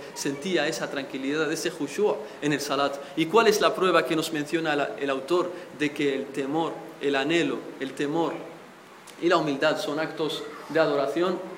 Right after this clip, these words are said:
Nos dice la ley que dice, "إنهم كانوا يسارعون في الخيرات"، ويدعوننا رغبا ورهبا وكانوا لنا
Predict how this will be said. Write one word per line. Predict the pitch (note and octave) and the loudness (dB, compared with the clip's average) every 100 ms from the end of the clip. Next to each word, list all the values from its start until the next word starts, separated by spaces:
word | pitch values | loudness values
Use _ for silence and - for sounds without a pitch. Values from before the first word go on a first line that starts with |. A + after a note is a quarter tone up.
| - - | -10 -4
Nos | C#3 D3 | -2 0
dice | E3 E3+ E3 E3 C#3+ | 0 2 -2 -2 0
la | C#3+ | 2
ley | E3 D#3 | 4 2
que | C#3+ C#3 | 2 0
dice, | D3 - D3 - | 0 -2 -4 -4
"إنهم | G#3+ G3+ E3+ D3 D3 C#3 E3 | -6 -2 -2 -2 -2 -2 -2
كانوا | D3+ D3 C#3+ | 0 0 -2
يسارعون | C3+ C#3 C3+ C3 D3 D3+ | -2 -2 0 0 -2 -4
في | C3+ C#3 B2+ | -4 -6 -6
الخيرات"، | C3+ C3 D3+ D3 - - - - - | -4 -2 2 0 0 -8 -12 -12 -2
ويدعوننا | D3+ D3 C#3+ C#3 C3 E3+ F3+ D#3+ D3 C#3+ C3+ - | 0 2 2 0 2 4 4 2 0 -2 -4 -6
رغبا | C#3+ E3 G3+ F3+ D3+ C#3 C#3 C3+ C3 C3 | 0 4 6 6 4 4 0 -4 -4 -2
ورهبا | C3 C3+ F3 D#3 C#3+ C#3+ F3 F3 D3 | 0 2 2 2 0 0 0 0 0
وكانوا | C#3 - D#3 D#3 C#3+ C#3 C3+ | -2 -2 -2 -2 -2 -4 -4
لنا | D3 D#3+ E3+ | -4 -4 -4